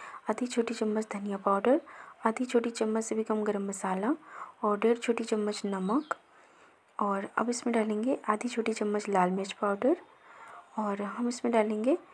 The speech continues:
आधी छोटी चम्मच, अ, हल्दी पाउडर।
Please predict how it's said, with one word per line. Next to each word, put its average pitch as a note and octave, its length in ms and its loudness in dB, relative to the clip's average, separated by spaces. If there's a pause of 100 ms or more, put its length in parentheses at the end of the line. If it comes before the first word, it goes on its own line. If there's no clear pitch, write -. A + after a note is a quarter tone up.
(280)
आधी A3+ 200 -2
छोटी A#3 260 0
चम्मच, A3+ 480 -2 (1080)
अ, G2+ 320 -4 (560)
हल्दी G#3 340 2
पाउडर। A3 460 2